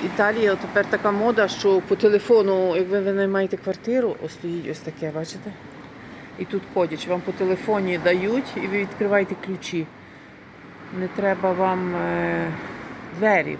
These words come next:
портони відкриваєте. І, і ви, ну, по букінгу ми платимо за, за кімнату, так? А хто вам двері відкриє? Вхідні двері. І вам відкривають отакі от, висить. І там всередині ви знайдете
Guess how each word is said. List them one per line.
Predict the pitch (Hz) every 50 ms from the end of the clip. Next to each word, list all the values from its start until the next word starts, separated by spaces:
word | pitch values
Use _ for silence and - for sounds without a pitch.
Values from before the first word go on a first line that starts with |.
| -
портони | - 196 180 - - 214 190 160 156 147
відкриваєте. | 147 143 - - 165 165 156 156 151 151 156 151 - - 156 - - - - - - - - - - - - - - - - - - - - - - - - - - - - - - - - - - - - - - - 190
І, | 180 170 - - -
і | - - 185
ви, | 185 208 220 220 220 214 202 - - 175
ну, | 208 233 208 160 - -
по | 214
букінгу | 190 175 190 254 254 - - 220 214 180 196 208 208
ми | 208 208 208
платимо | 202 - 208 196 - 208 196 202 202 208 196
за, | 175 175 196 196 190 185 185 175 175 170 160 160 151 - - - - - - - 170
за | 170 165 196
кімнату, | 185 - 220 208 202 196 185 180 165 165 165 214 220
так? | 208 - 202 226 254 - - - - - - - - - - - - - - - - - - - -
А | - 170
хто | - - 254 240
вам | 220 202 196
двері | 175 202 190 185 180
відкриє? | 175 175 175 - - 233 202 190 180
Вхідні | 170 - - 220 190 175 220 214
двері. | 170 165 190 175 160 160 156 151 151 160 156 - - - - - - - - - -
І | 180
вам | 185 196 208 208 202 190 180 - - - -
відкривають | 139 170 180 - - - 190 185 196 190 196 190 190 -
отакі | 180 175 - 165 - - 165
от, | 143 147 143 143 143
висить. | 160 160 - - 240 262 269 - - - - - - - - - - -
І | -
там | - - 190 190
всередині | 185 - 202 180 175 190 190 190 185
ви | 180 180
знайдете | 170 185 180 175 180 175 175 170